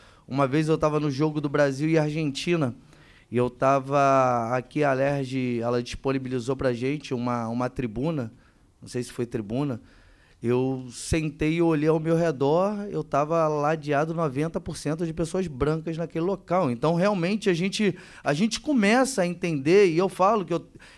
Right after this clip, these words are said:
eu tento me colocar no lugar das pessoas que, que vivem essa realidade pra poder tentar entender. Mas eu também, eu não consigo entender o que seria chegar no hospital, uma médica olhar, "Ah, o bebê é preto, vou matar."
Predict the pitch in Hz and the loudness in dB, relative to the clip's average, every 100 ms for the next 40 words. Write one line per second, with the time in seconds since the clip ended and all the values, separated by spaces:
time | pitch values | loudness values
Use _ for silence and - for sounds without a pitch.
0 | - 160 160 190 247 233 196 170 175 165 | -2 -2 0 0 0 0 -2 0 2 2
1 | 165 165 185 196 170 156 220 190 170 - | 2 2 2 0 2 2 2 0 -2 -2
2 | 160 - 180 202 196 - 190 196 190 143 | -2 0 4 4 2 -2 0 2 4 2
3 | - - - - 190 151 254 262 220 190 | -2 -20 -8 0 0 4 2 4 2 2
4 | 190 196 196 190 147 208 233 165 196 175 | 2 2 2 2 2 2 2 0 2 4
5 | 208 175 233 254 202 - 214 190 147 117 | 6 6 4 4 4 4 4 4 0 2
6 | 110 95 - - - - _ - 214 247 | 0 -2 -12 -20 -20 -20 _ 4 4 4
7 | 247 285 294 208 139 151 240 214 123 - | 2 2 4 4 6 4 6 2 -2 -8
8 | - - 190 226 233 190 - 226 220 240 | -8 0 2 2 2 0 0 -4 0 0
9 | 233 160 131 160 247 208 127 160 160 - | 2 2 2 2 4 4 4 0 -6 -6
10 | 208 277 - 196 156 190 233 170 - 175 | 0 0 2 2 2 0 0 0 0 2
11 | 185 214 208 - 165 - 214 220 175 165 | 2 0 -2 -2 -4 0 2 2 2 2
12 | 202 190 - 196 196 208 156 143 160 160 | 0 0 0 2 4 4 4 4 2 4
13 | 202 - 170 147 131 147 143 - 110 | 2 4 2 2 2 2 2 0 -8